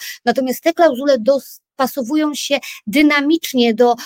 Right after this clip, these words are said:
oferty, którą tworzymy dla klienta, więc jeśli w ramach komunikacji mamy dziesięć klauzul, to w ramach wybranych ryzyk klient zobaczy kilka z tych klauzul.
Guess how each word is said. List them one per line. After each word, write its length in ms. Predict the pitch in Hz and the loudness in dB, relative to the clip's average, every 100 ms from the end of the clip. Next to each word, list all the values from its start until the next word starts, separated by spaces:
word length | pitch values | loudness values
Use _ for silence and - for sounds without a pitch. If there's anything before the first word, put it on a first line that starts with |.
| - - | -18 -8
oferty, 480 | - - 311 - 277 | -6 0 -2 -2 -8
którą 280 | - 262 | 0 0
tworzymy 420 | 247 - 240 269 240 | 0 -2 -2 -2 0
dla 160 | 240 | 0
klienta, 600 | 240 254 254 262 233 202 190 | 0 -2 2 2 0 -6 -4
więc 220 | 220 - | -6 -4
jeśli 260 | 269 285 | -8 -6
w 20 | 240 | -4
ramach 300 | 269 269 - | -2 -2 -2
komunikacji 800 | 269 254 247 233 254 247 - 233 | -2 0 -2 -2 -4 -4 -4 -4
mamy 240 | 220 214 | -2 -2
dziesięć 380 | 196 262 262 - | -4 -8 -8 -2
klauzul, 460 | 240 226 202 277 302 - - - - | 0 0 -2 -8 -8 -10 -12 -12 2
to 220 | 262 254 214 | 2 2 -4
w 20 | |
ramach 320 | 262 269 277 | -2 0 0
wybranych 480 | 247 247 262 262 247 | 0 2 2 0 -2
ryzyk 360 | 262 269 254 262 | 0 0 -2 -10
klient 420 | - 254 262 226 | -4 0 0 2
zobaczy 400 | 240 247 247 247 | 2 2 -2 -6
kilka 420 | - 285 254 220 | -4 -2 -2 -4
z 80 | - | -4
tych 180 | 233 208 | -6 -2
klauzul. 420 | 240 226 208 | 0 0 -2